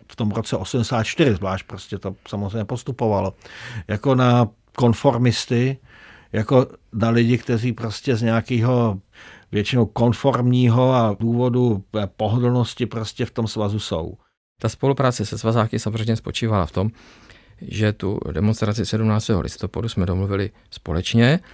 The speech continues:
Speaker 2: Domluvili jsme pořadí projevů, ozvučení a prostě to, že nás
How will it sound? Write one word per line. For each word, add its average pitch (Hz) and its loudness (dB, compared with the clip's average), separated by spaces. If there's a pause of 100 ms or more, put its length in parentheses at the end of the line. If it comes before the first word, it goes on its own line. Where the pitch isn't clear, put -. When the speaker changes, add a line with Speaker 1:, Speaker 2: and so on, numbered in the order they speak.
(380)
Speaker 2:
Domluvili 107 0
jsme 104 0
pořadí 90 -4
projevů, 123 2 (120)
ozvučení 107 2 (440)
a 95 0
prostě - -6
to, 101 0
že 98 -2
nás 95 -4